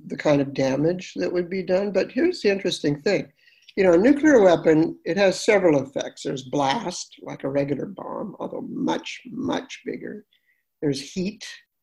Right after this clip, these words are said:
uh, there's prompt radiation, there's radioactive fallout, there's possibly nuclear winter. In the war plans and in all the games that are played about how much damage would be done,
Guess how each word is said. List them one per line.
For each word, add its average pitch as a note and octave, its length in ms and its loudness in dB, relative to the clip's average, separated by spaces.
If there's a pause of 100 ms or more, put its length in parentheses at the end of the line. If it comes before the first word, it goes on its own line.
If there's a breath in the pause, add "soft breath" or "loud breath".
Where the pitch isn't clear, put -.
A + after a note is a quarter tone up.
(120)
uh, - 220 -10
there's - 400 -10
prompt F3 360 0
radiation, D#3 720 4
there's C3 240 -4
radioactive C#3+ 760 0
fallout, C3+ 540 -2
there's C#3+ 180 -4
possibly C#3+ 640 -2
nuclear C3 440 -6
winter. - 300 -16 (580)
In D4+ 240 8
the A#3+ 320 10
war G3 420 6
plans - 480 -2
and E3 140 4
in D#3+ 140 4
all G#3+ 340 4
the G3 80 2
games E3 600 4
that D#3 120 0
are D3 80 2
played D3+ 400 0
about C#3+ 240 -6
how D3+ 140 -6
much D#3 340 -6
damage D3+ 480 -2
would C3 160 -6
be C3+ 120 -6
done, C#3 500 -4